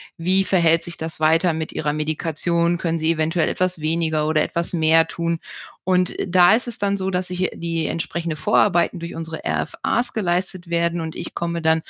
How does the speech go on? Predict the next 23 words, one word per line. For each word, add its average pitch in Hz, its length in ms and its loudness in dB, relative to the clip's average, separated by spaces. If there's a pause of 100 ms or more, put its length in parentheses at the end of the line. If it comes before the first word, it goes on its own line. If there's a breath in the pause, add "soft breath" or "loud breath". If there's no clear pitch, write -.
(220 loud breath)
nachdem 180 400 2
das 185 140 0
alles 165 240 -2
erhoben 196 600 0
wurde 185 320 2 (240 loud breath)
und 180 180 -2
mir 170 140 0
das 160 280 0 (120)
meistens 165 460 -2
bei - 100 -4
uns 165 260 -4
im 151 280 -2
Büro 202 420 2
erst - 380 2
dargestellt 180 540 2
wurde 180 200 2
von 170 240 0
der 165 140 2
R - 240 2
F 165 200 -2
A, 160 240 4 (340 loud breath)
kurz 247 360 6
dazu, 294 500 2